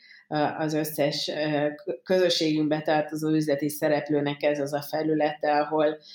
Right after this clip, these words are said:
ahol bemutatjuk őket mélyebben, ahol, ahol vannak velük kapcsolatban interjúk,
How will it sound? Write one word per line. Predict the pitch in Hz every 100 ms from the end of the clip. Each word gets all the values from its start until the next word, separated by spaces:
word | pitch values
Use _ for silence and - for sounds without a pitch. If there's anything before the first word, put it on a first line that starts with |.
| - _
ahol | 151 151 151 147 147 143
bemutatjuk | - 151 156 151 147 151 147
őket | 143 143 143 -
mélyebben, | 156 143 143 139 147 - 143 143 143
ahol, | 139 151 147 143 139 -
ahol | 156 151 143
vannak | 147 143 139 -
velük | 143 147
kapcsolatban | 135 - 139 143 135
interjúk, | 180 170 170 160 156 151